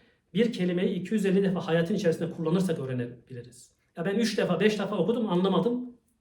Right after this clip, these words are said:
İki yüz elli defa kullanmamışsın demek. En az iki yüz elli defa. Kişiye göre değişir. Bazen üç yüz, beş yüz defa. Bu sadece ana dil için değil, diğer diller için de öyledir. Yabancı bir dil, herhangi bir konu için de öyledir.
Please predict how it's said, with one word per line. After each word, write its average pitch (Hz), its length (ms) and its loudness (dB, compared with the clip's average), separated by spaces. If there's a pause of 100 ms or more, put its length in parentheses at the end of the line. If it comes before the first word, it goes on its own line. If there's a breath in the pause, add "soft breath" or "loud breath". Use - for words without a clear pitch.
(360)
İki - 180 -8
yüz 180 100 0
elli 160 100 2
defa 165 260 -2
kullanmamışsın 170 540 0
demek. - 340 -18 (460)
En 202 140 4
az 185 160 4
iki 160 160 -4
yüz 139 140 -8
elli 123 180 -8
defa. - 240 -14
Kişiye 147 320 -10
göre 170 160 -4
değişir. 185 300 -2 (340 loud breath)
Bazen 165 260 0
üç 165 200 -4
yüz, 147 100 -6
beş 160 180 0
yüz 139 120 -8
defa. 143 340 -10 (280 loud breath)
Bu 170 80 -6
sadece 202 360 -2
ana 175 220 2
dil 175 100 0
için 165 220 0
değil, 139 240 -2
diğer 190 260 4
diller 170 220 4
için 170 200 -2
de 131 60 -2
öyledir. - 380 -10
Yabancı 175 380 0
bir 165 120 -2
dil, 160 100 -2
herhangi 180 340 2
bir 240 120 4
konu 220 180 4
için 220 200 2
de 190 40 4
öyledir. 131 540 -2